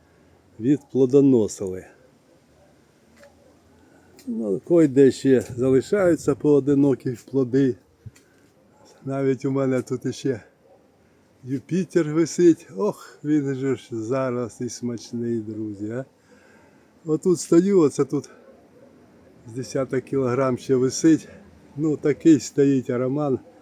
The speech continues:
безподобний. Що в мене тут ще залишається з персиків?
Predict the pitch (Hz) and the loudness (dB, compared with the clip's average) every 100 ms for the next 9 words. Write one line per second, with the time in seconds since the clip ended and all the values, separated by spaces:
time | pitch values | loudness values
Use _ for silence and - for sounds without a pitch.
0 | _ _ _ - _ _ 110 101 143 143 | _ _ _ -20 _ _ -20 0 2 2
1 | - 135 117 104 85 90 92 - - _ | -2 -2 2 0 -2 -8 -10 -16 -20 _
2 | - - _ _ - - - _ _ _ | -20 -20 _ _ -20 -20 -20 _ _ _
3 | - - 196 175 165 156 143 143 - - | -20 -6 0 2 2 0 0 -4 -4 0
4 | 143 101 127 117 135 123 135 123 120 123 | 2 2 0 4 4 4 4 4 2 -2
5 | - 127 113 - 107 - 110 | -2 0 0 -2 -10 -6 -6